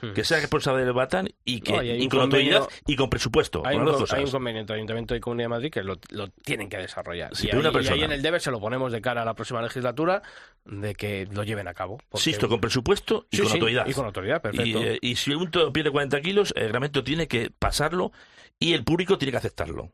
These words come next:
Speaker 1: Ujú.
Speaker 2: Y si no, no. Pero vamos, el maestro Capea lo ha escrito perfectamente y le he escuchado y me ha encantado. Y Íñigo igual. A-, acomodamos el Batán para que el toro pierda lo menos posible y esté como en su casa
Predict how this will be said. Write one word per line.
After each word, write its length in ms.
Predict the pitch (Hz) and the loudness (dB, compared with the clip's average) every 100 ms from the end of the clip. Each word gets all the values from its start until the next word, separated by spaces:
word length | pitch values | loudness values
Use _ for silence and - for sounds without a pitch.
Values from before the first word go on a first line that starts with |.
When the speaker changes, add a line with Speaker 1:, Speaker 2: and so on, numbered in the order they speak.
| - | -14
Speaker 1:
Ujú. 240 | 98 92 - _ _ | -12 -12 -16 _ _
Speaker 2:
Y 100 | - | -12
si 140 | - 80 | -10 -8
no, 100 | - | -4
no. 520 | 110 135 127 92 78 - - | -2 0 0 -2 -6 -12 -10
Pero 120 | - 110 | -2 -2
vamos, 200 | - - _ - - - | -2 -6 _ -10 -6 0
el 220 | 117 113 | 2 2
maestro 260 | 131 143 | 0 0
Capea 320 | 131 - 101 98 | 0 2 2 2
lo 160 | 127 | 0
ha 40 | 131 | -2
escrito 420 | - 107 92 87 | -4 -6 -4 -4
perfectamente 760 | 85 131 - 117 139 139 156 - - | -4 -4 -2 -2 -2 -2 -4 -4 -12
y 100 | - | -4
le 60 | 95 | -2
he 40 | |
escuchado 400 | 110 - - 127 127 | 0 -2 0 0 2
y 40 | |
me 80 | 110 | 0
ha 40 | |
encantado. 400 | 101 90 87 87 - | 0 -2 0 -2 -2
Y 220 | 95 110 | 0 0
Íñigo 320 | 131 139 135 | 0 0 0
igual. 320 | 92 90 85 - - _ - - - - - - - - | -2 -2 -4 -4 -18 _ -20 -12 -2 0 0 -6 -6 0
A-, 380 | 113 113 113 113 | 0 2 0 0
acomodamos 540 | 113 117 123 139 113 113 | 0 2 0 0 0 0
el 80 | |
Batán 360 | 101 95 104 73 - - - - _ | 0 0 -2 -2 -10 -10 -10 -12 _
para 360 | 104 95 95 95 | -2 0 -2 -2
que 340 | 98 95 98 | 0 2 2
el 120 | 92 | 0
toro 280 | 90 113 104 | 2 2 2
pierda 340 | - 110 101 92 | 2 2 2 0
lo 80 | 95 | 0
menos 180 | 104 | -2
posible 460 | - 95 - 98 90 | -2 -4 -2 -2 -2
y 60 | 87 | -4
esté 320 | - 104 95 | -4 -4 -4
como 140 | 90 | -4
en 60 | 95 | -4
su 120 | - | -2
casa 340 | 127 139 165 | -2 -2 -2